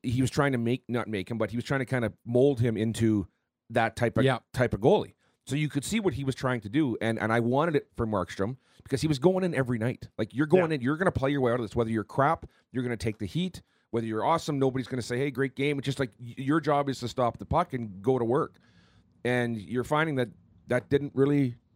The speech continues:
Speaker 1: work for him la-, last season, right? And plus, I mean, you know, Vladar had some good games, and they didn't let Vladar run with it
Speaker 2: Mm-hmm.
Speaker 1: when Markstrom was struggling. They kept going back to Markstrom,
Speaker 3: Yeah.
Speaker 1: which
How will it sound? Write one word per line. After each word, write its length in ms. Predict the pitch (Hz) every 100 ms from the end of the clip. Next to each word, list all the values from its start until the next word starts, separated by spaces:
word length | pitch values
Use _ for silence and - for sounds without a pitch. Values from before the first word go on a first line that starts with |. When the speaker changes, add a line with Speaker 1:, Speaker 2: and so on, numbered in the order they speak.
| -
Speaker 1:
work 240 | 151 214
for 140 | - 160
him 200 | 113 78 - _ -
la-, 180 | 117 107
last 280 | 110 107 90
season, 260 | 101 82 78
right? 160 | 117 -
And 180 | 170 185
plus, 380 | 165 147 - - _ _ _ _ 123
I 60 |
mean, 300 | 131 135 123 - _
you 160 | - 127
know, 60 | 110
Vladar 340 | 127 147 160
had 200 | 139 143
some 180 | 147 120
good 260 | 110 127
games, 460 | 107 113 156 208 - -
and 140 | 120
they 100 | 127
didn't 340 | 104 156 165
let 280 | 123 131 117 - _ -
Vladar 300 | 113 120 131 117
run 180 | 120
with 140 | 143 151
it 140 | 180 _ _ -
Speaker 2:
Mm-hmm. 120 | 95 110
Speaker 1:
when 240 | 127 123
Markstrom 400 | 120 127 - 123
was 140 | 110
struggling. 480 | - 107 95 143 208 - _ -
They 100 | 123
kept 300 | 147 107 -
going 340 | 139 139 131
back 280 | 123 117 - _ _ -
to 80 | 131
Markstrom, 480 | 113 104 - 175 240 _ -
Speaker 3:
Yeah. 200 | 117 90
Speaker 1:
which 320 | 127 135 -